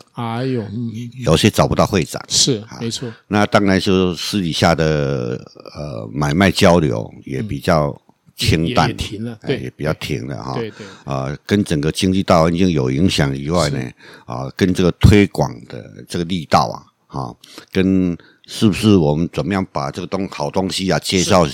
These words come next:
Speaker 1: 是。
Speaker 2: 更多人去认识哈，
Speaker 1: 嗯哼。
Speaker 2: 啊，是有很重要的关-，关系哈。
Speaker 1: 对。
Speaker 2: 当然产地的，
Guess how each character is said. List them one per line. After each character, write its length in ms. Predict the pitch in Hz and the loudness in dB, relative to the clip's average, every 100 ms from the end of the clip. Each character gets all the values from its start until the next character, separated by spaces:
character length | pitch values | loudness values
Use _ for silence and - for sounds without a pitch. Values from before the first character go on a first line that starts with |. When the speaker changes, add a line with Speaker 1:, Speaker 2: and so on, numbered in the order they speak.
| 71 | -2
Speaker 1:
是。 60 | 64 _ - | -6 _ 4
Speaker 2:
更 240 | 101 87 | 6 6
多 200 | 95 92 | 6 6
人 140 | 78 | 4
去 140 | 85 92 | 2 2
认 240 | 98 85 | 4 4
识 260 | 73 - 85 | 2 -2 -4
哈， 220 | 65 67 123 | -6 -10 -8
Speaker 1:
嗯 100 | 107 | -8
哼。 200 | 143 151 | -8 -8
Speaker 2:
啊， 160 | 65 65 | -10 -10
是 300 | - 90 80 | -6 -2 -2
有 280 | 65 58 | -2 -4
很 480 | 50 62 58 62 60 - | -8 -10 -8 -8 -10 -2
重 200 | 82 80 | 0 0
要 160 | 80 71 | 0 -2
的 420 | 69 60 57 50 - | -4 -6 -8 -12 -4
关-， 180 | 80 71 76 - | -2 0 -4 -8
关 220 | - 71 | -4 -2
系 300 | 69 - 67 | -2 -4 -6
哈。 120 | 64 65 | -6 -6
Speaker 1:
对。 140 | - - | -6 -2
Speaker 2:
当 160 | 95 98 | 0 2
然 120 | 85 | 0
产 260 | 87 76 65 | 0 -2 -4
地 160 | - 87 | -4 -2
的， 260 | 80 71 | 0 -2